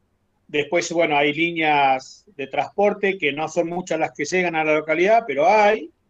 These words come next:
eh, o alquiler de vehículos, se pueden alquilar vehículos, o, eh, bueno, está el aeropuerto de Río Gallegos o, o Calafate, depende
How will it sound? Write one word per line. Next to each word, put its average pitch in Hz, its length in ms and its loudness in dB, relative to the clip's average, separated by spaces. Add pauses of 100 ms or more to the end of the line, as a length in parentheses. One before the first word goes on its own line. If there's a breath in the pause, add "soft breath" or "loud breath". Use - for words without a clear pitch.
(420)
eh, 143 320 0
o 156 300 2
alquiler 147 520 -2
de 135 100 0
vehículos, 180 500 0
se 120 100 -14
pueden 127 200 -6
alquilar 131 320 -2
vehículos, 226 640 0 (240)
o, 226 420 2
eh, 147 640 0
bueno, 143 200 -4
está 143 160 -4
el 143 60 0
aeropuerto 143 640 -2
de 120 720 -8 (320)
Río 143 220 -4
Gallegos 202 500 2
o, 131 440 -2
o 120 180 -14
Calafate, 170 540 -2
depende 143 640 -4